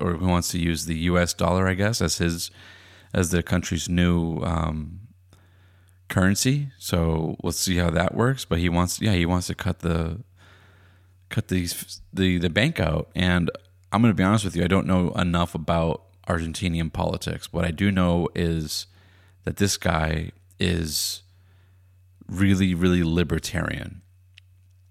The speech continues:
And he is essentially like what, what Rand Paul and, um,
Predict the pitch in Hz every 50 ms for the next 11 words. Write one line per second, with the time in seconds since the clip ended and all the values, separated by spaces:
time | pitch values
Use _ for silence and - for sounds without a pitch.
0 | _ _ _ _ _ _ - _ _ _ _ - - 95 95 90 87 85 85 82
1 | 90 90 110 110 104 107 110 107 101 95 82 - - 104 107 104 - - 104 92
2 | 90 90 87 82 82 82 82 - - 87 87 82 82 78 - - - - _ _
3 | _ _ _ _ _ - _ _ _ _ _ _ _ _ _ _ _ _ _ -
4 | - _ _ _ - _ _ _ _ _ _ _ _ _ _ _ _ _ _ _
5 | _ _ _ _ _ _ _ _ _ _ _ _ _ _ _ _ _ _ _ _
6 | _ _ _ _ _ _ _ _ _ _ - - - - - _ _ _ _ _
7 | _ _ _ _ _ _ _ _ _ _ _ _ _ - - - 113 107 - -
8 | 101 110 113 110 101 - 104 104 113 117 107 90 87 90 87 - - - 90 87
9 | 85 85 85 82 87 85 82 82 80 80 78 78 78 80 82 -